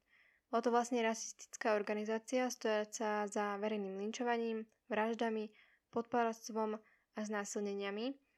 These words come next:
a mala v časoch svojej najväčšej slávy až štyri milióny členov. No ani po úpadku populárneho spolku teórie o rasovej nadradenosti zo spoločnosti nevymizli. Stali sa dokonca dôležitou súčasťou zábavného priemyslu.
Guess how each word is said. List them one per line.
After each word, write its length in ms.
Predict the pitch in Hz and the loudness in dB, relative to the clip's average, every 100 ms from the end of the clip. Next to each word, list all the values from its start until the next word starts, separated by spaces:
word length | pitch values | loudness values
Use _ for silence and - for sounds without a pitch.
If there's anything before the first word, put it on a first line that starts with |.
| _ _ | _ _
a 20 | 226 | 2
mala 160 | 247 262 | 4 4
v 160 | 262 | 2
časoch 240 | 254 262 - | 0 0 2
svojej 240 | 254 240 | 2 2
najväčšej 480 | 233 233 240 240 240 | 4 4 2 2 -2
slávy 340 | - 220 208 - | 0 0 0 -2
až 240 | 208 - | -2 -2
štyri 160 | - 233 | -2 0
milióny 480 | 220 208 202 196 190 - | 0 0 -2 -2 -6 -8
členov. 480 | 202 190 208 208 - _ _ _ _ _ _ _ _ _ - | -8 -8 -10 -14 -18 _ _ _ _ _ _ _ _ _ 0
No 80 | 262 | 2
ani 160 | 269 | 4
po 160 | 262 262 | 4 2
úpadku 480 | 247 220 208 - 208 | 4 2 0 -4 -4
populárneho 640 | 214 - 220 220 226 226 | -2 2 2 2 2 -2
spolku 640 | - - 190 - 202 214 - _ _ _ | -2 -2 -2 -2 -4 -4 -8 _ _ _
teórie 400 | 240 254 262 254 | 2 4 4 4
o 80 | 233 | 4
rasovej 400 | 226 - 254 240 | 0 2 2 2
nadradenosti 720 | 220 214 208 214 214 208 - | 0 0 0 0 -2 -4 -6
zo 160 | 214 208 | -4 -4
spoločnosti 640 | - - 214 220 220 - | -4 0 0 0 -6 -4
nevymizli. 720 | 208 190 190 180 190 - 202 - _ _ _ _ _ _ _ | -2 -2 -4 -8 -10 -12 -12 -12 _ _ _ _ _ _ _
Stali 320 | - 254 254 | 0 2 4
sa 160 | 247 240 | 2 2
dokonca 640 | 247 254 240 - 233 226 | 2 2 0 2 2 2
dôležitou 480 | 226 226 220 220 220 | 2 2 0 0 -2
súčasťou 560 | 208 208 220 214 220 | 0 -4 -4 -2 -2
zábavného 560 | 202 202 202 202 202 202 | 0 0 0 0 -2 -2
priemyslu. 640 | 196 196 - 214 - 269 | -4 -6 -6 -8 -10 -10